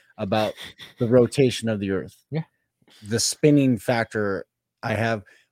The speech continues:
Speaker 1: when I sit out at the beach and I can see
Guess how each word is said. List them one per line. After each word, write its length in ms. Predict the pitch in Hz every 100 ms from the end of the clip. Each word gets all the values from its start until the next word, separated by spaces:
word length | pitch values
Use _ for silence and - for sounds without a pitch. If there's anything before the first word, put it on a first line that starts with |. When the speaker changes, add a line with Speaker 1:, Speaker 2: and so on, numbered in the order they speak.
| -
Speaker 1:
when 140 | 123
I 120 | 151
sit 320 | 139 - 160 160
out 260 | 160 151 _ _ _ -
at 180 | 131 127
the 80 | 113
beach 560 | 104 123 143 - - - -
and 140 | 113
I 120 | 127 120
can 160 | 110
see 520 | - 117 107 101 98